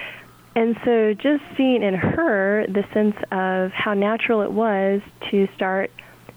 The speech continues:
taking steps in discernment, which, again, I had no idea what it meant to discern or how you did that. I didn't know who to talk to or what to ask. And so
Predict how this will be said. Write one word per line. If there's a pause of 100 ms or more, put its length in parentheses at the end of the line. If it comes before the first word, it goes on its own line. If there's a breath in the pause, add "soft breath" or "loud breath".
(120)
taking
steps
in
discernment,
which,
again,
I
had
no
idea
what
it
meant
to
discern
or
how
you
did
that.
I
didn't
know
who
to
talk
to
or
what
to
ask. (680 loud breath)
And
so